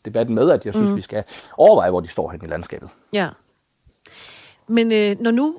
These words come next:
Speaker 2: øh, nu kan du høre, Anne Vibeke sagde, at, øh, det kunne måske også godt være, at man skulle kigge hen mod nogle andre ting. Altså,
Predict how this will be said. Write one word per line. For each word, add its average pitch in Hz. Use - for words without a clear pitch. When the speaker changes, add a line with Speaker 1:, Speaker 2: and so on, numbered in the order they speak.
Speaker 2:
øh, 233
nu 247
kan 302
du 254
høre, 233
Anne 214
Vibeke 240
sagde, 240
at, 214
øh, 185
det 202
kunne 151
måske 147
også 123
godt 254
være, 254
at 247
man 254
skulle 226
kigge 233
hen 214
mod 208
nogle 180
andre 175
ting. -
Altså, 170